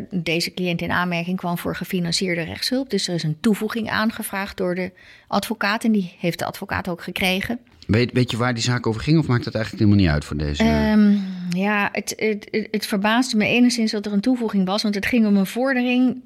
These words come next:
Speaker 1: van door de klager aangekochte obliga-, obligaties met hypothecaire zekerheid. Maar,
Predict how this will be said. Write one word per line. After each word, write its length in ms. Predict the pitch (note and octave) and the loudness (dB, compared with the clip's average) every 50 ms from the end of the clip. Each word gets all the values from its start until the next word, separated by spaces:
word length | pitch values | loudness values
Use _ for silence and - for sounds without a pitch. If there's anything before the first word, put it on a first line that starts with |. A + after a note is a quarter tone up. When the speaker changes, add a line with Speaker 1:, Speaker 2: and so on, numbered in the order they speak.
| - - - | -16 -12 -10
Speaker 1:
van 280 | G#3 - - A3 G#3+ | -8 -4 0 2 4
door 280 | G#3+ G#3 G3 D#3 A2 - _ - | 4 4 2 0 -2 -4 _ -10
de 160 | - G3+ F#3+ | -8 -6 -4
klager 420 | - B3+ B3 B3+ C#4+ - C4 - | -2 0 0 0 0 -2 -4 -6
aangekochte 640 | - A3+ A#3+ B3 - - - - A3+ - - - - | -4 -2 -2 -2 -4 -6 -4 -4 -4 -4 -4 -6 -2
obliga-, 480 | - G#3 G3+ G3+ G3 G3+ - A#3+ A3+ - | -2 0 0 0 0 0 0 -2 -2 -2
obligaties 760 | - G#3+ G3 G3 F#3+ - - B3 C4+ D4 D#4 D4+ - D4 - - | -2 -4 -2 -2 -2 0 2 2 2 2 0 -2 -2 -2 4 4
met 180 | A#3 A3+ A3+ | 4 4 4
hypothecaire 720 | A#3 A#3+ A3+ - A3+ A3 - A3+ A3+ A#3+ A3 G#3+ G#3 G#3 G3+ | 0 -4 -2 -2 -4 -4 -4 -6 -2 0 0 0 0 0 0
zekerheid. 680 | G#3 A3 A3+ A#3 - G3+ F3+ E3+ E3 D3+ D#3 E3+ - | 0 0 0 -2 0 0 0 0 0 0 0 0 0
Maar, 180 | G3+ F#3 - | 0 0 0